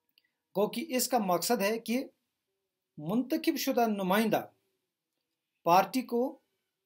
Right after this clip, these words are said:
जिसकी टिकट या इलेक्शन निशान पर उसने जीत दर्ज की थी को छोड़ देता है और दूसरी पार्टी में सियासी मकासद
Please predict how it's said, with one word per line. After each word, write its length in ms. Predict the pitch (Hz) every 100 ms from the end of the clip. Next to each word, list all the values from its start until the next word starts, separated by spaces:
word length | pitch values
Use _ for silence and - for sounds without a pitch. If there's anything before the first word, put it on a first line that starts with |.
| _ _ _ _
जिसकी 400 | - 254 - 294
टिकट 520 | - - 214 240 247 - _ _ _ _ -
या 120 | 196 202
इलेक्शन 340 | 220 233 240
निशान 360 | 208 170 208 233
पर 140 | 226
उसने 420 | 214 196 - 185 175
जीत 240 | 160 226
दर्ज 360 | 165 185 202 -
की 160 | 247
थी 340 | 226 175 262 - _ _ _ _ _ _ _ _
को 100 | 208
छोड़ 420 | 208 - 226 202
देता 320 | 165 160 160
है 200 | 120 - _ _ _ _ _ _ _ _
और 120 | 226
दूसरी 480 | 160 240 330 339 285
पार्टी 420 | - 220 233 247
में 320 | 202 196 277 _ _ _ _ _ _ _ _ _
सियासी 640 | - 180 220 262 262 294
मकासद 600 | 220 180 175 208 214 180